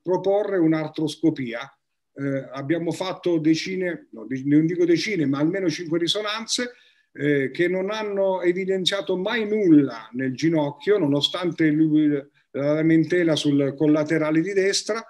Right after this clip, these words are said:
E l'artroscopia ha evidenziato, ho parlato direttamente con il collega, ehm, Emiliano, che sta in Emilia Romagna, è un paese dell'Emilia Romagna che lo sta seguendo, eh, ha evidenziato una piccola lesione del, del menisco.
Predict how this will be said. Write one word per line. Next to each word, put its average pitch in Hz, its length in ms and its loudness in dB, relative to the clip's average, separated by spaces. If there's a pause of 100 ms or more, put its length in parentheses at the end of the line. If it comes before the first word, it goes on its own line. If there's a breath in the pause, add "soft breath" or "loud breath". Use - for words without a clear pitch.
(140 soft breath)
E 135 120 -8
l'artroscopia 196 800 -2
ha 180 100 0
evidenziato, 190 880 0
ho 120 60 -6
parlato 143 380 -2
direttamente 147 600 0
con 135 180 0
il 135 140 -2
collega, 147 760 2 (380 soft breath)
ehm, 117 960 -6
Emiliano, 143 680 2
che 127 160 -2
sta 127 640 -4
in 117 220 -6
Emilia 143 260 6
Romagna, 131 520 0
è 113 40 -12
un 113 100 -6
paese 127 340 -2
dell'Emilia 120 340 -2
Romagna 123 420 -2
che 104 120 -18
lo 107 80 -18
sta 127 160 -10
seguendo, 226 580 -2 (480 loud breath)
eh, 139 420 2
ha 180 240 -2
evidenziato 226 720 2
una 190 180 2
piccola 208 380 0
lesione 214 680 0
del, 170 640 2
del 165 160 2
menisco. 160 640 0